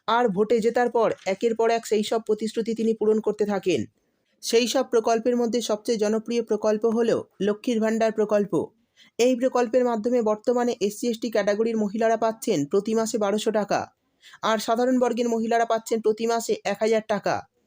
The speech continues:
আগে এই প্রকল্পের তরফে প্রতি মাসে মহিলারা পাঁচশো, এক হাজার টাকা করে পেতেন। বর্তমানে এই টাকার পরিমাণ বাড়িয়েছে রাজ্য সরকার। এই টাকা পঁচিশ থেকে শুরু করে ষাট বছর বয়স পর্যন্ত সমস্ত মহিলারাই পাচ্ছেন।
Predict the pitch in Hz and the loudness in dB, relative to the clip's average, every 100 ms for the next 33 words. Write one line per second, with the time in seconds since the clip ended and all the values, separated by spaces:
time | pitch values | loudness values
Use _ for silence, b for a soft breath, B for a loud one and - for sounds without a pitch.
0 | _ 220 226 269 - 247 220 254 247 233 | _ 0 2 0 2 0 0 0 0 0
1 | 254 233 233 226 233 214 214 233 233 247 | 0 2 0 0 0 0 0 -2 -2 -2
2 | 240 226 233 233 220 202 - 240 220 220 | -4 -2 0 0 0 -4 -2 0 0 0
3 | 220 220 214 220 226 226 220 214 170 95 | -2 -2 -2 -2 0 0 0 2 0 -2
4 | _ _ _ B B 220 240 262 262 254 | _ _ _ B B 0 2 2 2 2
5 | 226 226 226 233 233 233 240 233 214 220 | 0 0 0 0 0 -2 -2 0 0 0
6 | 226 240 220 190 220 226 208 202 151 107 | -2 0 -2 0 -2 0 0 0 -2 -2
7 | - _ 214 247 240 240 247 220 208 220 | -8 _ 0 2 2 0 0 0 -2 -2
8 | 240 247 226 226 226 226 226 - 208 202 | -4 -2 -2 -4 0 0 0 -2 -4 -2
9 | 220 247 220 208 214 233 214 247 226 185 | -2 0 0 0 0 -2 0 0 0 -2
10 | - _ _ - 214 220 226 240 226 214 | -4 _ _ -6 -2 -2 -2 -2 -2 0
11 | 220 220 214 208 202 - 156 | 0 0 0 -2 -4 -2 -2